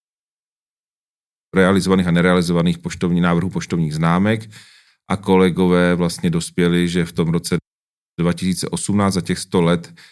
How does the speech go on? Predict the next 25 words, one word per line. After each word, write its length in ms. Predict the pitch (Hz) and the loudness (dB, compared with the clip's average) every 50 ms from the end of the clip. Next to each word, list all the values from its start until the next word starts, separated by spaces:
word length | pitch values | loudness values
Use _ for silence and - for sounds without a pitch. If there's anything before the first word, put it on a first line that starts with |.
| _ _ - | _ _ -10
bylo, 580 | 80 76 92 90 87 87 87 87 87 85 82 - - _ _ _ - | -4 0 0 2 2 2 2 2 0 0 -2 -4 -8 _ _ _ -10
eh, 20 | 78 76 85 87 | -6 -4 -2 0
návrhů 640 | 85 87 90 85 85 82 87 90 85 87 92 90 82 - | 2 2 2 2 2 2 0 -2 -2 -2 -2 -2 -2 -2
od, 280 | - 85 82 - - - | -4 -4 -4 -4 -4 -2
eh, 440 | 87 82 82 82 82 82 82 82 80 80 - | 0 0 2 2 2 0 0 -2 -2 -4 -2
pět 240 | 90 87 85 85 - 92 | 0 0 0 -2 -4 -6
set 240 | - - - 87 82 | -4 -2 -2 -2 -2
devadesáti 840 | 80 76 87 85 82 82 82 82 80 - - 82 82 82 - - 90 | -2 -2 0 0 0 0 0 -2 -4 -4 -4 -4 -4 -4 -6 -6 -8
čtyř 460 | - - - - 85 80 - - - - - | -8 -8 -6 -4 -4 -4 -4 -6 -8 -8 -8
asi, 400 | - - - - 82 82 80 80 - - - - _ _ _ - | -8 -6 -4 -2 -2 -2 -2 -4 -10 -16 -20 -20 _ _ _ -4
eh, 560 | 78 78 78 78 78 78 78 78 78 67 60 | -2 -2 0 0 0 -2 -2 -2 -4 -4 -4
výtvarníků. 760 | 67 90 90 - 113 120 117 113 110 101 90 - - 90 - - - - - _ _ _ _ - | -4 -4 -2 0 2 4 4 4 4 4 2 0 -2 -6 -6 -6 -10 -20 -20 _ _ _ _ -2
Jsou 160 | - 123 113 | 0 2 2
tam 340 | 101 - 117 104 95 95 92 | 2 2 2 2 4 4 4
jména, 480 | 95 98 98 101 101 104 104 101 90 - 101 - - - - | 4 4 4 4 4 4 2 0 0 -4 -10 -16 -20 -14 -6
třeba 560 | - - 101 87 98 95 90 85 80 73 - - - _ _ - 92 | -2 -2 0 2 2 2 2 2 0 -2 -6 -12 -20 _ _ -4 0
Váchal, 640 | 92 90 95 98 98 - - 92 90 92 95 95 90 - | 2 4 4 2 2 0 0 2 2 2 2 0 -4 -6
známý 420 | - 92 90 87 85 85 85 90 87 | -6 -2 0 2 2 2 2 0 0
grafik, 480 | 85 87 85 82 - 92 87 80 - | 0 0 -2 -2 -2 -4 -4 -4 -4
tak, 340 | - - 90 85 - - - | -4 -2 -2 -2 -2 -2 0
eh, 180 | 90 85 85 85 | 2 2 2 0
ten 320 | 85 - 92 87 87 92 - | 0 0 2 2 2 0 -2
udělal 460 | - 82 90 90 90 87 87 87 - | -2 0 0 2 2 2 2 0 0
jeden 280 | - 87 92 85 92 90 | -2 0 0 2 2 2
návrh, 300 | 92 87 85 85 85 - | 2 2 2 0 -2 -4